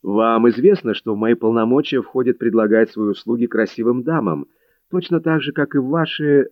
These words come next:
предлагать свои произведения читателям. Дама с улицы Ланкри, двенадцать,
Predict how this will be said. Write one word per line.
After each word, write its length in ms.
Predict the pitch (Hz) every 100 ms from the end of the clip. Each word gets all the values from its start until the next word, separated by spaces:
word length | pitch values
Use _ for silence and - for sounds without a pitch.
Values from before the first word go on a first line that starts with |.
| -
предлагать 520 | 127 123 127 139 139
свои 340 | - 120 135
произведения 640 | 139 120 98 110 117 123 113
читателям. 760 | - - 87 78 78 67 64 _ _ _ _ _ _ _
Дама 400 | 107 113 208 196
с 120 | -
улицы 560 | 190 180 165 - 156 151
Ланкри, 420 | 113 131 127 147 165
двенадцать, 960 | 131 147 175 175 - 87 - - -